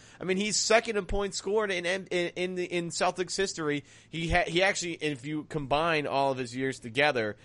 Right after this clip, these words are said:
uh, he, he actually has more points than John Havlicek, which again is a, is a remarkable accomplishment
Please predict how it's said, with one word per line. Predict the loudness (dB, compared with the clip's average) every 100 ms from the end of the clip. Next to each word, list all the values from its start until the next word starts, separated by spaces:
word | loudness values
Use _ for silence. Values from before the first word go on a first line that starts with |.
| -20 -10 0
uh, | 4 6 4 2 -4
he, | -10
he | -12 -10 -2 -2
actually | -2 -2 0
has | 0 0
more | -4 -4
points | -4 -6 -6
than | -6
John | -4
Havlicek, | -2 -2 -2 -2 -4
which | -6 -4
again | -2 -2
is | -4
a, | -10 -8 -8
is | -8 -6
a |
remarkable | -8 -4 -4 -2 -6
accomplishment | -4 -6 -8 -10 -10 -10